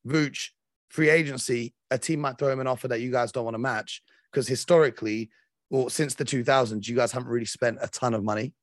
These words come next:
in terms of your ownership group. You gotta make it work, 'cause otherwise you're gonna be left with Zach LaVine on the Supermax and then some young players, and then the whole conversation shifts to, "Shall we trade Zach LaVine and rebuild the squad?"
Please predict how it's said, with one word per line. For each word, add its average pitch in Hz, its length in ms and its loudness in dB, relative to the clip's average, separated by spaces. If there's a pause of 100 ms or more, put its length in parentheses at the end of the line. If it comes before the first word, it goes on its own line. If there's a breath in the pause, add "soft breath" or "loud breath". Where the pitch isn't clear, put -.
in 110 100 -2
terms 110 220 -2
of 101 40 -6
your 110 140 2
ownership 107 300 -6
group. - 240 -2 (1000 soft breath)
You 190 160 4
gotta 233 180 8
make 214 200 4
it 196 40 6
work, 185 260 6
'cause - 120 -4
otherwise 175 440 6
you're 160 100 2
gonna 160 120 2
be 156 100 0
left 156 240 0
with 131 140 0
Zach 170 220 -2
LaVine 160 300 -2
on 123 100 -4
the 120 60 -6
Supermax 107 680 -4 (280 soft breath)
and 131 120 2
then 123 80 -2
some 120 160 -2
young 156 240 4
players, 107 340 0
and 120 140 -2
then 131 140 0
the 123 80 2
whole 147 180 2
conversation 127 540 -2
shifts - 320 -4
to, 117 240 0 (420 loud breath)
"Shall 156 240 2
we 151 120 -2
trade 135 240 0
Zach 135 200 -4
LaVine 127 240 -4
and 113 100 -8
rebuild 117 420 0
the - 60 -14
squad?" - 400 0